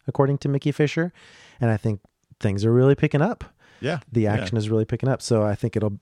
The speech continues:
Speaker 1: be an appropriately placed two-hour event, I guess you could say.
Speaker 2: Yeah, of course, they're excited. They don't have to prepare for a podcast for a two-hour show.
Speaker 1: <laughs> That's right. So how are we gonna do it? That's the question. Uh, what we're gonna do, listeners, is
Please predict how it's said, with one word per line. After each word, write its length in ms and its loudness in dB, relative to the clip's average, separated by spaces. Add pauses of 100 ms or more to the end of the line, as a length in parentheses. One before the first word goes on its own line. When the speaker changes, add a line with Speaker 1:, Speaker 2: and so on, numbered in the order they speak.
Speaker 1:
be 220 2
an 100 -2
appropriately 640 0
placed 560 -2 (260)
two-hour 400 -2
event, 300 -4
I 80 -4
guess 260 -6
you 60 -10
could 160 -10
say. 240 -4 (260)
Speaker 2:
Yeah, 140 -6
of 80 -10
course, 200 -6
they're 180 0
excited. 400 -4
They 100 -2
don't 140 -2
have 120 -4
to 80 -14
prepare 360 -4
for 140 -6
a 60 -4
podcast 560 -4
for 120 -10
a 60 -8
two-hour 480 -6
show. 240 -6
Speaker 1:
<laughs> 200 -6
That's 360 2
right. 260 2
So 320 2
how 200 4
are 20 0
we 120 -2
gonna 200 0
do 300 -2
it? 120 -12
That's 200 -2
the 80 -4
question. 520 -4 (540)
Uh, 240 2
what 320 2
we're 140 -2
gonna 180 0
do, 420 2
listeners, 480 -2
is 480 0